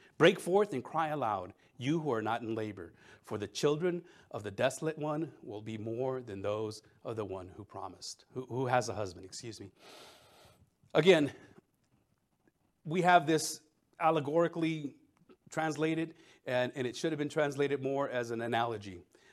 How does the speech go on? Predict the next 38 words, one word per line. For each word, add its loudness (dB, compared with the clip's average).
Uh, -2
an 0
allegory 4
i-, -2
is -2
a -4
story, 4
as -2
I 2
mentioned, -2
a -8
fictional -4
one 0
that, -4
you -6
know, -2
you -6
can't -8
find -2
the, -4
the -2
true -2
meaning 4
in -8
it. -16
And, 2
and 6
the 4
word 2
allegory 2
comes -4
from -8
two -6
Greek -8
words. 0
It -10
comes 0
from -2